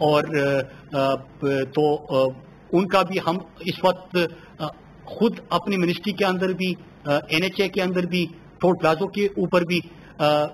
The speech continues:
जो हिदायत दी जाती है उसके ऊपर अमल दरामद की पूरी कोशिश कर रहे हैं, लेकिन हम सब ने इसको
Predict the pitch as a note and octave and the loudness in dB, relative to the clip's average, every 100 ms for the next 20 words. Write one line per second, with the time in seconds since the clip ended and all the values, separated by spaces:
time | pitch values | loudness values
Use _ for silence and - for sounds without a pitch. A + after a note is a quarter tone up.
0 | - C3+ E3 G3 A3 A3 D3+ D#3 E3 F3+ | -10 -8 0 4 4 4 2 2 2 0
1 | F3 F3+ F#3+ F3+ F3+ F3 - - F3+ F3+ | -2 0 2 0 -2 -4 -4 -2 0 0
2 | F#3+ E3+ F#3 D#3+ D#3+ F3 F3 E3+ D#3+ F3 | -2 -2 -2 0 0 0 -4 -8 -4 -2
3 | F3 F3+ - E3+ E3+ E3+ E3 - - - | -2 -2 -4 -2 -2 0 -2 -4 -16 -10
4 | D#3 F3 - F3+ E3+ G3 F3 F3 - F3 | -6 -4 -2 -2 -2 -4 -4 -6 -8 -10
5 | - F3 E3+ | -2 0 0